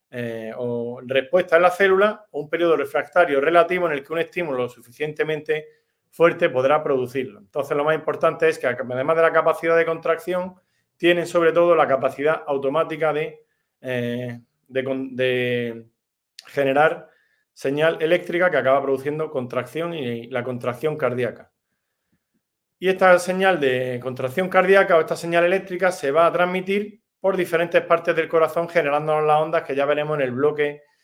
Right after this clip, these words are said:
dos, eh, cuando hablemos del electrocardiograma y de la arritmia. En esa fotografía tenéis,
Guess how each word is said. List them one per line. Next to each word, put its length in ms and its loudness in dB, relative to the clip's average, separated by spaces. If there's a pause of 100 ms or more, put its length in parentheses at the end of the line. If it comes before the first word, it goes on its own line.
(140)
dos, 460 0 (280)
eh, 220 -8
cuando 180 0
hablemos 300 0
del 140 0
electrocardiograma 840 2
y 60 4
de 80 4
la 160 2
arritmia. 440 -6 (760)
En 100 -8
esa 180 -2
fotografía 680 4
tenéis, 640 -2